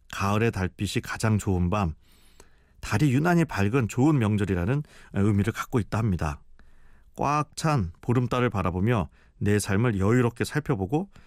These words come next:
이 속상한 일들은 툭 던져버리고, 또 온 가족이 모여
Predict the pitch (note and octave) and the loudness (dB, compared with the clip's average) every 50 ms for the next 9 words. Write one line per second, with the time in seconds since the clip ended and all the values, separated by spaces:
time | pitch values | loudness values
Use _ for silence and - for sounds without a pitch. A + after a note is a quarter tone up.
0 | - - - G#2+ G2+ - - F#3 - - A3 G3 F3+ E3+ C3+ A2+ G#2 F#2+ F2 G#2 | -20 -10 -4 -4 -2 -2 -4 -4 -2 0 0 2 2 2 2 2 0 0 0 0
1 | B2 C#3+ G2 - - _ _ - - - - - - - A2+ F#2+ G2 G2+ E2+ F#2 | 0 0 0 -2 -6 _ _ -18 -6 -4 -4 -2 0 0 0 0 0 0 0 -2
2 | E2+ F2+ D#2+ - D#2 C2 - - - - - - - - - - F#2+ F#2+ G2 A2 | -2 -4 -4 -6 -8 -8 -10 -16 -20 -20 -20 -20 -20 -20 -8 -2 0 2 2 4
3 | A2+ G#2+ A#2 A2+ G#2 A#2 G#2+ G#2+ G2+ F#2+ F2+ F2+ G2 B2+ D3+ | 2 2 2 0 0 -2 -2 0 0 0 2 2 2 2 0